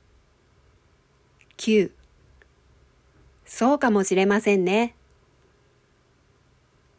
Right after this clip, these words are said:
そうかもしれませんね。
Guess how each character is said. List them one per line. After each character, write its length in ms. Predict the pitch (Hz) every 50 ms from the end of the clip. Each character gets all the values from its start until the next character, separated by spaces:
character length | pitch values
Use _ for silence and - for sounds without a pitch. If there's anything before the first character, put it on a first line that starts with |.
| _ _ _ _ _ _ _ _ _ _ _ _ _ _ _ _ _ _ _ _ _ _ _ _ _ _ _ _ _ _ _ _ _ _ _ _ _ _ _ _ _ _ _ _ _ _ _ _ _ _ _ _
そ 260 | - - - 233 247 262
う 40 | 262
か 100 | 254 226
も 140 | 208 202
し 100 | 202 -
れ 80 | 190 190
ま 160 | 196 214 233
せ 140 | - 254 254
ん 80 | 233 220
ね。 260 | 214 220 233 240